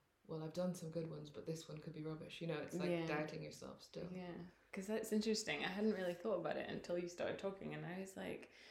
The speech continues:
Speaker 2: that must be a bit, it's almost like the challenge, apart from the creative side and passion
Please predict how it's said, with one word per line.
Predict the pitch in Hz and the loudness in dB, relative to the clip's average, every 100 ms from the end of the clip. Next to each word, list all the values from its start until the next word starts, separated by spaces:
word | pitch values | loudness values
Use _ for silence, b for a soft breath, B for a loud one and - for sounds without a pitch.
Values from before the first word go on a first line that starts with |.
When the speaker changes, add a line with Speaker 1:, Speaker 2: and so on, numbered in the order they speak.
| B B B _ | B B B _
Speaker 2:
that | 175 208 233 | 2 4 6
must | 226 - | 2 6
be | 214 | 6
a | |
bit, | 185 190 175 - - - _ _ - | 8 8 8 2 -10 -20 _ _ 6
it's | 208 208 | 8 12
almost | 233 226 220 | 12 12 12
like | 190 175 | 8 8
the | 175 | 6
challenge, | 175 196 185 180 175 170 175 | 6 10 12 12 8 6 4
apart | - 269 285 | 6 8 8
from | 302 | 6
the | 285 | 6
creative | 202 185 180 175 | 6 6 2 4
side | 175 170 170 | 6 8 6
and | 165 | 4
passion | 165 170 - 165 170 | 4 4 4 2 0